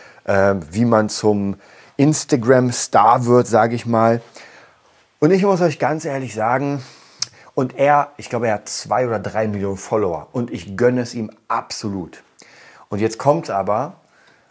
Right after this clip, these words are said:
was er in diesem, in dieser Masterclass werden halt so die Basics erläutert. Ja, also ich muss ganz ehrlich sagen, es ist nichts wirklich, wo ich sagen würde, „Okay, das ist jetzt der Tipp, der mich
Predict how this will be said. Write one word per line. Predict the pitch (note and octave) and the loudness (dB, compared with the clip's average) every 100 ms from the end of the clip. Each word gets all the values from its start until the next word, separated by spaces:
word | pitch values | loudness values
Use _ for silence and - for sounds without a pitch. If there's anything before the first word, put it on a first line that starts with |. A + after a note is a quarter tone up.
| _ - | _ -2
was | B2+ - | 0 2
er | C#3+ C#3 C#3 | 4 4 2
in | B2+ | -2
diesem, | B2 E3+ F3+ F3 | -6 -4 -4 -4
in | C3+ | 0
dieser | B2 C#3+ | 2 4
Masterclass | C3 C3+ - C3+ C3+ G#2+ | 4 2 -2 -4 -4 -2
werden | A#2 A#2 | -2 -2
halt | A2+ | -6
so | A2+ | -8
die | G2 | -10
Basics | E2 G2 A#2 G#2+ A2 - | -6 -2 -2 -4 -8 -8
erläutert. | F#2 F2+ F2 E2+ | -8 -6 -8 -6
Ja, | G2+ A#2 | 0 0
also | G#2 | -2
ich | A2+ - | -8 -8
muss | B2+ C3 | -8 -6
ganz | - C3+ C3+ | -6 -6 -6
ehrlich | B2 - | -8 -4
sagen, | B2 B2+ C3 - - - - | -4 -4 -8 -14 -20 -14 -10
es | A#2 | -10
ist | B2 | -8
nichts | C#3+ D#3+ E3 - A2+ | -4 -4 -4 -8 -2
wirklich, | A#2+ D3 C3+ C3 G#2+ | 2 2 0 -8 -6
wo | A#2+ | -6
ich | - | -4
sagen | A2+ C3+ C3+ A#2 | -4 -2 -4 -4
würde, | B2 B2 A#2 - - - _ - | 0 0 0 -6 -20 -20 _ -4
„Okay, | A#2 - G2 | -4 -2 -2
das | G#2+ G#2 | -4 -4
ist | |
jetzt | G#2+ F#2 - | -4 -6 0
der | C3 B2+ | 2 2
Tipp, | - A#2+ - - | -2 -8 -8 -2
der | G2+ | -2
mich | G2+ G2+ - | 0 -6 -10